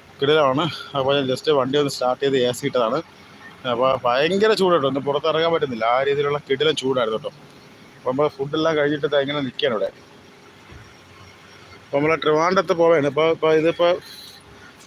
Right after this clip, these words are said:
പകുതി ദൂരേ ആയിട്ടുള്ളൂ. ഓക്കെ, നല്ല വെയിലുണ്ട് കേട്ടോ, നല്ല ചൂട്, നല്ല ഒരു കിടിലം അടിപൊളി ചൂട്. അതിനൊക്കെ തന്നെ അടിപൊളി ഒരു ഇതായിരുന്നു. ആ ഗ്ലാസ് അങ്ങ് പൊക്കി.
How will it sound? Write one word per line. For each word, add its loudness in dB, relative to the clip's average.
പകുതി 0
ദൂരേ 4
ആയിട്ടുള്ളൂ. 0
ഓക്കെ, 0
നല്ല 0
വെയിലുണ്ട് 0
കേട്ടോ, -10
നല്ല 0
ചൂട്, 4
നല്ല 0
ഒരു 0
കിടിലം 0
അടിപൊളി -2
ചൂട്. -2
അതിനൊക്കെ -2
തന്നെ -2
അടിപൊളി 0
ഒരു 2
ഇതായിരുന്നു. 0
ആ -4
ഗ്ലാസ് 0
അങ്ങ് -6
പൊക്കി. -8